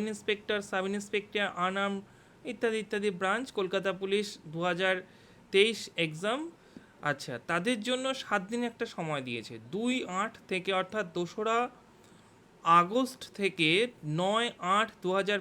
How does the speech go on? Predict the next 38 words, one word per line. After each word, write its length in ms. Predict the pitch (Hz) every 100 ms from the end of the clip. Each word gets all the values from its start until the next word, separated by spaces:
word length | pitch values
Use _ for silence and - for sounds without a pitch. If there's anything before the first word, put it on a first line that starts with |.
| 190
পঁচিশ, 260 | 180 160 139
অর্থাৎ 240 | 160 226 214 170 170
নয় 200 | 208 226 - 165
আগস্ট 360 | 175 208 202 - 147
অবধি 240 | 120 110 - - - - - - -
তারা 280 | 185 226 277 269
কিন্তু 360 | 247 220 185 175 233 294 - - - -
চেঞ্জ 200 | 247 262 262 -
করতে 240 | 233 - 208
পারবে 240 | 190 170 214 208
তাদের 240 | 180 240 226 185
ওবিসি 400 | 185 185 - 208 - 185
এ 20 | 247
এবং 140 | 208 196 -
ওবিসি 380 | 165 175 165 196 160
বি। 140 | 160 127 - - - - -
কিছু 180 | 208 247
কিছু 160 | 269 262 262
দেখা 180 | 208 247 226
গেছে 220 | 202 - 202
এই 60 | 208
যে 60 | 208 185
একশো 160 | 240 226
চল্লিশটা 480 | 226 220 220 - 233 226 - - - - - -
সাবকাস্ট 420 | 220 208 214 233 185
দিয়ে 120 | 226 214
দিয়েছে, 240 | 214 - 214 180
অনেকে 260 | 190 233 240 240
দেখা 140 | 240
যাচ্ছে 180 | 240 233 202
আগে 120 | 190 220
যারা 120 | 233 214
ওবিসি 260 | 202 202 226 175
বি 100 | 208 202
ছিল 120 | 208 196
এখন 120 | 190 202
ওবিসি 320 | 190 185 - 202 -
এ 20 | 135